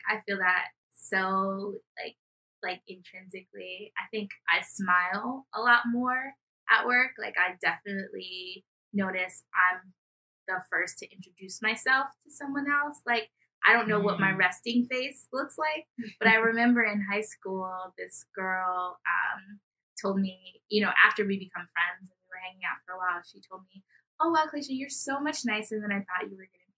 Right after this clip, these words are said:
Speaker 1: be." And I was, <laughs> like, confused, right? 'Cause, like, where did you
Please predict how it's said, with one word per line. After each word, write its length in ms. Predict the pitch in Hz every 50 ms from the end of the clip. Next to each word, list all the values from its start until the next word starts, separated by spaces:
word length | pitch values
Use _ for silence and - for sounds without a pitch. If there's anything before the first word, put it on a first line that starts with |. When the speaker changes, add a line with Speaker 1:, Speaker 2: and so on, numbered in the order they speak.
| _ _
Speaker 1:
be." 160 | - - - _ _ - _ - _ _ _
And 500 | 214 214 220 214 214 214 214 214 214 208 - - - -
I 720 | 202 208 214 214 214 220 220 214 220 220 220 214 214 214 214
was, 140 | 220 214 214
<laughs> 360 | 233 262 - - - - -
like, 200 | 294 247 - - _ -
confused, 500 | 262 247 247 254 320 359 339 285 233 202
right? 240 | 190 202 208 202
'Cause, 120 | - 214 214
like, 140 | 214 208 208
where 400 | - 196 208 214 214 220 220 214
did 240 | 214 214 208 196 -
you 560 | 208 202 202 202 202 202 202 202 196 196 196